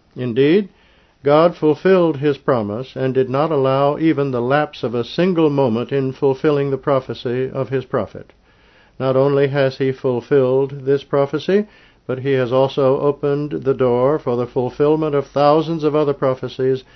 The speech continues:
and out-of-the-ordinary occurrences. If you are true believers, you should rejoice and offer prostrations of gratitude.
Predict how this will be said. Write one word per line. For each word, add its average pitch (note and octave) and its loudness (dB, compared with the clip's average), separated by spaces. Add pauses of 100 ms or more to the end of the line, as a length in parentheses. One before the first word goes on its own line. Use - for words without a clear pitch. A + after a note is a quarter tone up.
(260)
and B2+ -6
out-of-the-ordinary C3+ 0
occurrences. G#2 -6 (720)
If C3 -2
you E3 6
are C3+ 6
true F#3+ 6
believers, D#3+ 2
you D#3 0
should D#3 -2
rejoice C#3 2
and B2+ -6
offer D3 0 (300)
prostrations D#3 -2
of B2 -2
gratitude. G#2+ -4